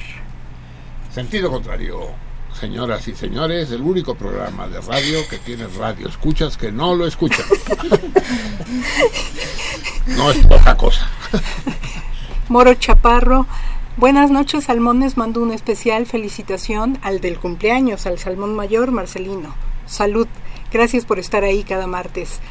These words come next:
Speaker 2: Saludos también al equipo que hoy está por ahí, Adrián, Eliseo, Selene, no sé si está Platas, a todos. Y luego dice, y por supuesto también un saludo muy especial a los salmones temporales, las visitas de Cataluña.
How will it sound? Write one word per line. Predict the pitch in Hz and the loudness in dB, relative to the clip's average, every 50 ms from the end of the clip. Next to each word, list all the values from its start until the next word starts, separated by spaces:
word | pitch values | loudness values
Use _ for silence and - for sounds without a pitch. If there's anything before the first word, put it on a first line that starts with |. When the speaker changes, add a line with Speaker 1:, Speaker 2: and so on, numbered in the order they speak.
| - - | -12 -8
Speaker 2:
Saludos | - - 214 202 208 214 208 202 - | -2 -2 0 2 2 2 2 0 0
también | - 214 202 214 240 247 | -4 -4 -2 -2 0 0
al | 262 254 233 | 0 0 -2
equipo | 202 - - 220 - - 226 | -2 -4 -8 -6 -4 -2 -4
que | 220 - 202 196 | -2 -2 -4 -2
hoy | 190 202 202 | -2 -2 -4
está | 196 - - 208 196 | -6 -6 -6 -6 -6
por | - 185 170 | -6 -8 -6
ahí, | 175 196 226 240 233 | -6 -4 -2 0 0
Adrián, | 208 196 190 196 196 196 202 202 | 0 0 -2 -4 -4 -4 -8 -10
Eliseo, | 190 175 175 175 - 202 196 185 | -10 -12 -12 -10 -8 -6 -6 -6
Selene, | - 190 180 180 185 196 202 208 208 202 | -6 -8 -6 -6 -6 -6 -6 -8 -8 -8
no | 196 190 196 196 | -8 -8 -8 -8
sé | - - 196 190 | -6 -6 -6 -6
si | - 185 | -8 -10
está | 175 - - 196 180 | -12 -10 -10 -10 -10
Platas, | - - 208 208 104 - - 226 220 226 226 - - | -6 -4 -4 -4 -4 -6 -6 -8 -6 -6 -8 -10 -10
a | - 208 | -10 -10
todos. | - - 214 208 196 170 170 - - - - - - - - - - - - - - - - - - | -6 -2 0 0 0 -2 -6 -12 -12 -12 -12 -12 -14 -14 -16 -14 -14 -14 -14 -12 -12 -14 -14 -12 -10
Y | - 214 | -8 -4
luego | 202 214 202 208 196 | -2 0 0 0 0
dice, | 214 220 220 - 240 | -2 -6 -2 -2 -2
y | 214 190 | -2 0
por | - 214 202 | 0 0 0
supuesto | - - 233 - 247 233 - 269 | 0 -2 0 0 0 0 0 -2
también | - 269 254 247 226 233 233 233 | -2 0 0 0 2 2 2 0
un | 240 | 0
saludo | 233 - 226 214 220 220 220 | -2 -4 -4 -4 -4 -4 -4
muy | 226 226 226 | -4 -4 -4
especial | 226 - - 226 - - 220 226 | -4 -2 -2 -2 -2 -2 -2 -2
a | 240 240 | -2 -2
los | 226 208 202 | -4 -4 -6
salmones | - 196 190 190 196 202 208 208 202 - | -6 -8 -8 -6 -8 -8 -8 -10 -10 -10
temporales, | - 190 190 - 202 202 214 226 233 208 196 196 - | -10 -10 -8 -6 -6 -4 -2 -4 -4 -4 -4 -6 -8
las | 196 175 - - | -8 -10 -10 -12
visitas | 196 175 - - 196 - 214 202 185 | -14 -14 -12 -12 -8 -8 -8 -6 -6
de | 185 185 | -8 -8
Cataluña. | - 196 208 - 254 240 233 240 233 226 233 220 226 233 - | -8 -10 -8 -6 -4 -4 -2 -2 -4 -4 -4 -6 -6 -8 -8